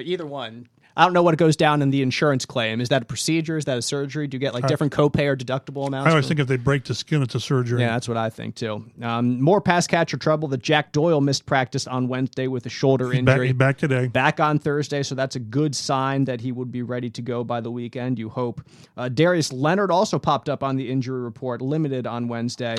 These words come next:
Speaker 2: He was playing cornhole today. He looked fine.
Speaker 1: Yeah, he. I, I, I do not think that <laughs> Darius Leonard will, will miss this weekend, unless,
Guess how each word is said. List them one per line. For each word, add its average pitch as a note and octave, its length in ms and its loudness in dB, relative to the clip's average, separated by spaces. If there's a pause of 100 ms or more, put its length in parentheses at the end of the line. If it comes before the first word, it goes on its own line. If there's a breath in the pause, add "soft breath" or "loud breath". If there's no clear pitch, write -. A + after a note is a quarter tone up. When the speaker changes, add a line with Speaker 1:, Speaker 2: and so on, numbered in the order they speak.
Speaker 2:
He E3+ 80 6
was D3 140 4
playing C3+ 240 2
cornhole B2+ 440 2
today. B2 200 2
He B2+ 80 4
looked B2 180 2
fine. A#2+ 320 0
Speaker 1:
Yeah, A2+ 240 0
he. E3 300 4
I, D#3+ 320 6
I, D#3 200 -2
I C#3 120 4
do B2+ 200 0
not D#3+ 200 4
think A2+ 260 2
that - 320 2
<laughs> - 40 -14
Darius C3 360 2
Leonard A#2 320 2
will, A2 240 -2
will A#2+ 180 2
miss A#2 260 0
this A2+ 200 -12
weekend, A2+ 480 -10
unless, E3 440 4